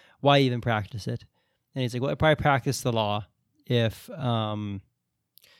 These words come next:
if he's not partial, he's not gonna judge it any differently at the end of the day than anyone else. What's, what, why practice it? And it's like, well, because, well, you were given the law and commanded to do so, um, because he needed you to,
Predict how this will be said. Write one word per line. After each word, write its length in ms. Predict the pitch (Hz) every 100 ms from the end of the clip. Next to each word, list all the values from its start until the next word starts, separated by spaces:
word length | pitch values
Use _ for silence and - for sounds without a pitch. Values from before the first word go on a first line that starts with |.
| _
if 80 | 123
he's 120 | 123
not 220 | 135 120
partial, 440 | - 131 127 - 127
he's 100 | 123
not 100 | 123
gonna 80 | 120
judge 160 | 127
it 80 | 120
any 140 | 131
differently 400 | 123 117 127 123
at 100 | 120
the 200 | 110 120
end 220 | 127 123 113
of 200 | 110 107
the 80 |
day 360 | 110 117 113 110 - _
than 100 | -
anyone 340 | 131 123 113 110
else. 260 | 107 104
What's, 200 | 120 -
what, 280 | - 127 117
why 160 | - 117
practice 480 | - 113 107 117 -
it? 140 | 117 _ _ _ _ -
And 80 | 143
it's 120 | 143
like, 160 | 143
well, 140 | 143 147
because, 440 | 139 - 143 123 - _ _ _ _ -
well, 260 | 110 101 - -
you 160 | 143
were 80 | 139
given 240 | 131 143
the 80 | 139
law 280 | 120 113 110
and 140 | 127 120
commanded 400 | 127 127 120 110
to 60 |
do 220 | 110 120 120
so, 360 | - 101 101 - _ _ _ _ _ _ _ -
um, 600 | 127 120 113 107 107 107 - - 143
because 500 | 123 - 131 120 110 _ _
he 280 | 214 - 135
needed 400 | 127 127 127 120
you 180 | 123 123
to, 140 | -